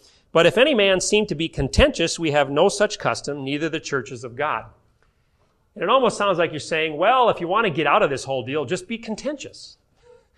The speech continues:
Just, the word contentious means quarrelsome, you know, causing strife, someone who wants to be, uh, uh, troublesome and quarrelsome.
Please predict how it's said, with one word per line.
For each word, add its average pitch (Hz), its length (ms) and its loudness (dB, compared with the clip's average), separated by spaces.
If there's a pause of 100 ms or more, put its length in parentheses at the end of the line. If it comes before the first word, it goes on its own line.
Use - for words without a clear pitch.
(120)
Just, - 140 -10 (320)
the 160 100 -4
word 190 200 4
contentious 180 520 -2
means 135 360 -6 (340)
quarrelsome, 165 720 2 (640)
you 123 40 -16
know, 117 60 -10
causing 143 400 -6
strife, 127 480 -10 (160)
someone 135 300 -12
who 127 80 -10
wants 120 260 -10
to - 120 -16
be, 120 340 -14
uh, 104 60 -10
uh, 101 440 -16 (180)
troublesome 123 640 -10
and 98 240 -20
quarrelsome. 131 560 -4